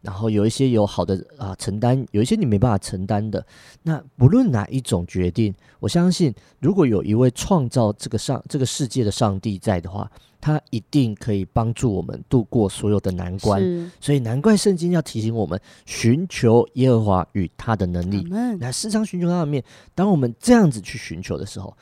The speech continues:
Speaker 1: 真的很多事情会开始改变。那我不知道就你有没有一些好像，啊，啊，寻求耶和华他的能力而经历的那个，那个见证，一个短短的故事，一个小小的事件没有？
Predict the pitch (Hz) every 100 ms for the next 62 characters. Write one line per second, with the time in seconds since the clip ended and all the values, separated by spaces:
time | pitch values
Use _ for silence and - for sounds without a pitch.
0 | _ _ 220 233 127 - - 110 123 160
1 | 208 - 104 123 - 113 - 87 - 101
2 | 90 - - - 165 156 147 196 214 -
3 | 240 180 165 139 139 147 160 156 _ -
4 | 110 151 143 - 120 110 104 - 123 156
5 | 127 127 139 127 101 104 123 107 101 110
6 | 117 - - _ 101 101 - 131 139 123
7 | 104 101 107 - 98 - _ _ 117 104
8 | - 143 110 107 110 117 127 107 127 117
9 | 98 98 _ - 147 113 - 117 110 110
10 | - - 104 110 90 95 - 131 95 117
11 | 98 101 -